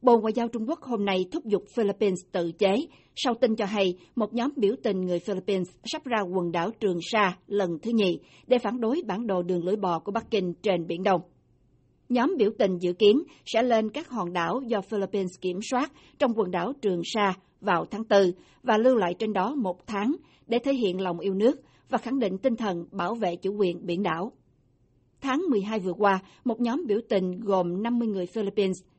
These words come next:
đa số là sinh viên, đã thực hiện chuyến đi ba ngày ra đảo Thị Tứ, một trong chín địa điểm mà Manila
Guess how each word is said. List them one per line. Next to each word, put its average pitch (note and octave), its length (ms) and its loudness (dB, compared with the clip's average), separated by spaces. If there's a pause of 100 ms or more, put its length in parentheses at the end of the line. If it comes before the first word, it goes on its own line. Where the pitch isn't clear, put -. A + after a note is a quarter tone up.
(100)
đa G#3+ 100 -2 (120)
số G#3+ 160 -2
là C4 160 -2 (120)
sinh G3+ 120 -2
viên, F#3+ 240 2 (340)
đã C#4 160 2
thực - 140 -2
hiện F#3 260 -2
chuyến C4+ 220 -2
đi A3 180 2
ba A#3 240 -2
ngày F#3+ 220 0 (340)
ra A3+ 200 2
đảo F3+ 300 -2
Thị G#3 80 -2 (140)
Tứ, G3 240 4 (400)
một G#3+ 260 2
trong A#3+ 160 0
chín C4 240 -2
địa G3 120 0
điểm F#3 400 -2
mà F#3+ 160 -4
Manila G3 480 -2